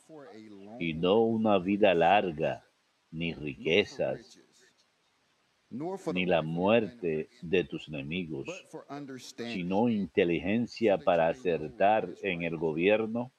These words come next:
Speaker 1: I do as you requested.
Speaker 2: te daré lo que has
Speaker 1: I
Speaker 2: pedido.
Speaker 1: give you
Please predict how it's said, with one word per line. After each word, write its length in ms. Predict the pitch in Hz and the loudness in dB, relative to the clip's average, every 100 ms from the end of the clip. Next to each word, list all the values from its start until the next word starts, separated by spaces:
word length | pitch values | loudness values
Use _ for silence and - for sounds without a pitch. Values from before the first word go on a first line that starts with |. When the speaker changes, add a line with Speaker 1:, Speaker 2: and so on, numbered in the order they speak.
| _ _ _ | _ _ _
Speaker 1:
I 120 | 127 131 104 | -20 -20 -20
do 220 | 156 151 127 | -20 -18 -16
as 200 | 123 98 | -18 -18
you 80 | 110 | -16
requested. 600 | 104 - 101 87 - - - | -18 -18 -18 -18 -20 -14 -2
Speaker 2:
te 100 | 90 | 0
daré 340 | 78 71 76 80 | 2 0 -2 -2
lo 180 | 78 - | -4 -4
que 140 | 78 | -8
has 120 | 71 | -8
Speaker 1:
I 40 | - | -10
Speaker 2:
pedido. 420 | 76 67 67 - | -10 -8 -10 -12
Speaker 1:
give 220 | 143 175 151 131 | -14 -14 -14 -14
you 240 | 110 | -14